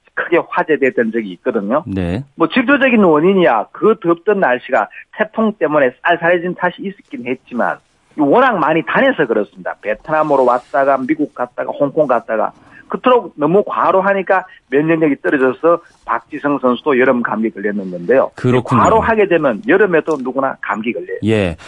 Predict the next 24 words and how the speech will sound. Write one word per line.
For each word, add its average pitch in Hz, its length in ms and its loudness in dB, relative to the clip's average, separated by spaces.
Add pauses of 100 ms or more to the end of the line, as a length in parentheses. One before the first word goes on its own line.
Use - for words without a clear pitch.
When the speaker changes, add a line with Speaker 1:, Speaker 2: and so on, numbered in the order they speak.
(120)
Speaker 2:
그럼 160 140 2
여름철에 165 560 2
특히 - 340 -2
약해지기 165 640 0
쉬운 190 320 2
우리 131 180 2
몸의 123 240 2
부위가 135 320 2
있을 - 200 -4
것 95 80 -4
같아요. 101 500 -2 (520)
Speaker 1:
예, 170 80 4
그렇습니다. 147 460 2
조금 180 240 0
전에 262 140 6
말씀드렸지만은 165 800 0
여름철은, 165 680 0 (300)
어, 113 300 4 (280)
심장의 233 560 2
기는 160 440 0
왕성하지만 117 1000 -4
Speaker 2:
네. 87 300 -2 (260)
Speaker 1:
신장의 254 560 4
기가 127 220 0